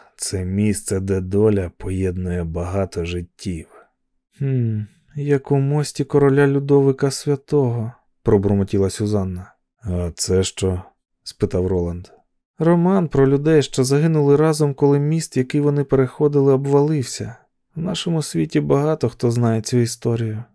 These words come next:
На знак розуміння Роланд кивнув. «У цьому випадку катет поєднав Джейка, Волтера, Джека Морта і мене. То не була пастка, хоча саме це я спочатку підозрював, коли зрозумів, кого Джек Морт обрав собі за наступну жертву.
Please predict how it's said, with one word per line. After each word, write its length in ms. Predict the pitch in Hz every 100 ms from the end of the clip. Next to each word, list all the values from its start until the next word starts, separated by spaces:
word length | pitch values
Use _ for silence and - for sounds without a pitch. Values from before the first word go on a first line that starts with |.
| _ _ _ -
На 200 | 92 82
знак 320 | 98 135 -
розуміння 640 | 143 135 139 139 139 131
Роланд 340 | 113 98 98
кивнув. 460 | - 110 113 110 92 - _ _ _ _
«У 140 | 95 82
цьому 420 | - 104 107 101
випадку 540 | 107 - 95 - 101
катет 640 | 90 104 95 - 110 104 -
поєднав 440 | 98 98 101 92
Джейка, 640 | 92 95 107 104 - 87 80
Волтера, 720 | 85 101 104 95 90 85 85
Джека 420 | 98 101 - 95
Морта 440 | 98 101 92 92
і 80 | 95
мене. 460 | 98 101 101 82 - - - _ _ -
То 220 | 95 95
не 140 | 95
була 380 | 90 98 98 98
пастка, 760 | - 90 82 - - 80 101 -
хоча 300 | - - -
саме 320 | - 101 101
це 260 | - - 98
я 80 |
спочатку 540 | 85 - 87 90 - 87
підозрював, 640 | 95 104 104 95 92 87
коли 260 | - 95 92
зрозумів, 540 | 92 95 98 101 92
кого 340 | - 101 104 95
Джек 360 | 92 90 -
Морт 320 | 95 95 87
обрав 320 | 90 95 92 90
собі 260 | 95 92
за 140 | 92 95
наступну 520 | 95 - 101 104 98
жертву. 520 | 107 95 - 82 73